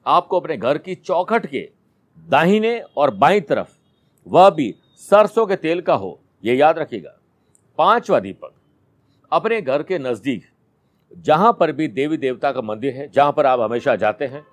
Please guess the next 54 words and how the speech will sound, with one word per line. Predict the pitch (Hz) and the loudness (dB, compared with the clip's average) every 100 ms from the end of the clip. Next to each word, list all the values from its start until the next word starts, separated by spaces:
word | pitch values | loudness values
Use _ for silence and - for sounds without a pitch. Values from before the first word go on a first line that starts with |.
| _ _ 104 | _ _ -2
वहां | 147 175 | 0 2
प्रज्वलित | 151 143 147 160 110 | 0 -4 -6 -8 -2
जरूर | 127 139 | 0 0
करें। | 98 80 165 | -4 -14 -4
जैसे | 156 170 175 | -2 0 0
मैं | 175 160 | 0 0
जब | 151 147 | -2 -2
भी | 190 | -2
घर | 156 | -2
से | 151 160 | -4 -2
बाहर | 143 151 | -2 -2
निकलता | 139 123 147 | -4 -6 -4
हूं, | |
जोधपुर | 135 143 156 | -4 -4 -4
से | 127 | -10
बाहर | 123 120 | -4 -4
जाता | 117 120 147 | -2 -4 -6
हूं, | 92 _ _ _ _ _ _ _ _ _ _ _ _ 165 | -10 _ _ _ _ _ _ _ _ _ _ _ _ 0
तो | |
हमारे | 151 165 | 2 2
हाईकोर्ट | 139 143 170 | 0 0 -2
कॉलोनी | 147 151 156 | -2 -4 -4
में | 151 | -6
एक | 156 127 | -6 -8
शिव | 123 123 | -6 -6
जी | 131 | -4
का | 135 | -4
मंदिर | 120 123 147 | -4 -8 -10
है। | 151 - _ _ _ - | -12 -20 _ _ _ -8
कुछ | 285 302 156 | -6 -6 -4
भी | 180 | 0
हो | 185 123 | 2 2
जाए, | 123 113 | -2 -2
कई | 156 | -4
बार | 165 170 | 0 0
तो | 165 | 0
ऐसा | 160 156 | -4 -2
हुआ | 165 147 160 | 0 0 -2
कि | 165 165 160 107 | -2 -6 -6 -8
बड़ी | 131 | -8
जल्दीबाजी | 123 131 151 147 135 | -4 -4 -2 -4 -4
में | 156 | -6
भूल | 113 131 | -4 -4
भी | 156 | -4
गए, | 151 156 - _ _ | -4 -6 -10 _ _
लेकिन | 123 147 175 | -6 -4 -2
एयरपोर्ट | 135 151 170 170 165 | -2 -2 0 -2 -2
से | 160 | -4
या | 170 | 0
जहां | 170 160 175 | 0 0 0
भी | 170 | -2
रेलवे | 131 135 143 | -2 -4 -6
स्टेशन | 143 147 160 | -8 -10 -10
हो, | 135 | -12